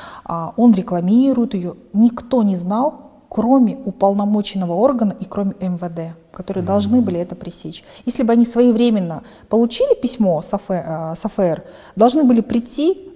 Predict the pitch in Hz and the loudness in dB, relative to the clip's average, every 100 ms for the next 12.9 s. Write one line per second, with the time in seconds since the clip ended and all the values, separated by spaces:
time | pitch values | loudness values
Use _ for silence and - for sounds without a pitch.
0 | - - 233 233 240 240 233 202 202 240 | -6 0 2 4 4 4 2 0 2 0
1 | 254 - 214 - 226 233 220 196 185 240 | 0 -4 -6 -2 0 0 0 -4 -2 -4
2 | 247 185 180 185 185 208 180 - - - | -4 -4 -4 -4 -4 -6 -6 -14 -14 -12
3 | 151 - - _ 185 180 240 202 - 202 | -14 -16 -20 _ -8 -2 0 0 -6 -6
4 | 240 196 170 185 185 - 175 165 - 180 | -4 -2 -2 -4 -6 -6 -8 -8 -8 -8
5 | 175 - 165 - - 226 - - 175 - | -8 -12 -16 -16 -10 -10 -10 -18 -20 -20
6 | _ _ _ _ - 170 214 208 185 165 | _ _ _ _ -10 -4 -2 -4 -8 -12
7 | 170 _ _ _ _ _ _ _ _ _ | -18 _ _ _ _ _ _ _ _ _
8 | _ _ _ _ _ - 101 131 139 120 | _ _ _ _ _ -8 -4 -4 -4 -8
9 | - _ _ _ _ _ _ _ _ _ | -8 _ _ _ _ _ _ _ _ _
10 | _ - _ 165 165 - 180 202 247 214 | _ -20 _ -14 -12 -10 -6 -2 -2 -2
11 | 190 196 190 175 190 180 180 196 185 180 | -4 -4 -4 -6 -8 -10 -10 -8 -6 -6
12 | 185 175 160 180 - - - - - | -8 -10 -12 -12 -14 -16 -16 -18 -20